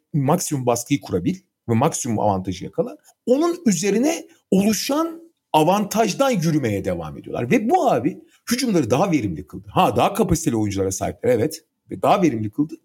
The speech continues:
Bu da abi özellikle bireysel rakamları, bu ana aksiyondaki tehdit yaratan oyuncuların ana, onların üzerine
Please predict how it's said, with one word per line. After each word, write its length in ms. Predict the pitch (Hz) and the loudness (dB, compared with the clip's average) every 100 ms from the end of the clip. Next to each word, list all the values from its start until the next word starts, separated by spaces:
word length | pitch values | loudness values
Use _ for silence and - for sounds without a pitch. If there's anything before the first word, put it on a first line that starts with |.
| _ 110 | _ -4
Bu 60 | 185 | 2
da 160 | 302 190 | 4 4
abi 280 | 143 190 - | 2 -2 -2
özellikle 640 | 113 - 127 120 - 208 113 | -2 0 0 0 0 -2 0
bireysel 420 | 120 135 - 190 | 0 0 0 0
rakamları, 440 | 143 120 98 95 | -2 -2 -4 -2
bu 180 | 120 113 | -2 2
ana 120 | 120 | 2
aksiyondaki 760 | 185 - - 156 127 120 123 - | 2 0 -2 -2 -2 -4 -6 -2
tehdit 400 | 117 104 - - | 0 0 -2 0
yaratan 360 | 202 151 131 | 2 0 -2
oyuncuların 340 | 110 104 104 98 | -2 0 -2 -2
ana, 240 | 107 127 | 0 -2
onların 480 | - - 110 113 190 | -4 -4 0 2 2
üzerine 420 | 220 175 147 135 | 0 0 0 -2